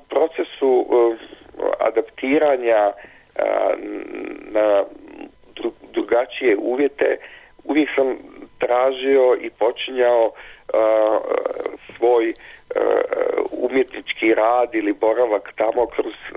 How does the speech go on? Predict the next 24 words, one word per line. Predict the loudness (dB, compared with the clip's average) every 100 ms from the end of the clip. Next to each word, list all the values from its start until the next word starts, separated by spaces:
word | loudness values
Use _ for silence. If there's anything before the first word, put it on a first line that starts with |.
| 0
jednu | 2 2 -2
svojevrsnu | 0 2 2 -2 -6 -2 0 0
etapu | -2 -2 -2 -2 -2 -4 -4 -12 -20 -20 -6
socijalizacije. | -2 0 0 0 0 0 -2 -6 -6 -6 -6
Naprosto | -4 -2 -2 -2 -4
prvo | 0 0 2
potražim, | 0 -2 -2 -2 -2 -4 -6 -16 -20 -20 -20 -8
e, | -2 -2 -2 -8 -18 -12 -4
sebi | -2 -2 -6 -10 -20 -20 -20 -20 -8 0
bliske | 0 0 -4
ljude | 0 0 2 2 2 -2
u | -10
tim | -4 -4 -4 -6 -8
gradovima, | -2 0 0 0 -2 -2 -2 -2 -8 -20 -20 -8
a | -4 -2
onda | 0 0 0 2 4 4 0 -4 -20 _
prosto | -4 -2 -2 -4
uđem | -2 0 0 0
u |
jedan | 0 0 2 2
otvoreni | 2 2 0 0 0 0 0
odnos | 0 0 -4
u | -6
kojem | -2 2 2 0